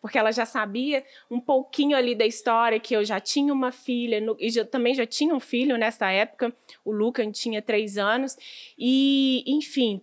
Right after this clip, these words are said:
tudo começou a partir disso. Então, só pra que ela conte um pouquinho, a gente vá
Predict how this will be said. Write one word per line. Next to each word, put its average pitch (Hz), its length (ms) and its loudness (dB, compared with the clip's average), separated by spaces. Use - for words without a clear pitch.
tudo 294 280 0
começou 254 460 -2
a 226 60 0
partir 220 500 -4
disso. 170 420 -8
Então, 262 300 0
só 339 200 2
pra 403 160 -2
que 294 240 -2
ela 269 220 4
conte 311 440 -2
um 262 60 -2
pouquinho, 247 460 -2
a 220 60 -4
gente 226 320 -8
vá 220 260 0